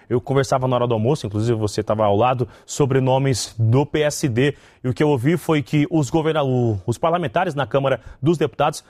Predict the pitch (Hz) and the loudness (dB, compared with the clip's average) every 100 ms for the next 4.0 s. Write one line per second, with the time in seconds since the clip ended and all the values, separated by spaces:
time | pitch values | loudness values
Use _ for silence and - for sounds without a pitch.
0 | - 156 180 160 156 151 160 156 139 131 | -4 -2 0 -2 -4 -4 -4 -4 0 0
1 | 131 - 135 135 135 123 - 127 123 123 | -2 -4 -2 -2 -2 -4 -2 -2 0 -2
2 | 123 123 120 135 110 104 - - - 120 | 0 -2 0 0 0 -2 -6 -18 -6 -4
3 | 127 127 135 143 139 190 - 156 180 | -2 0 2 2 0 0 2 0 0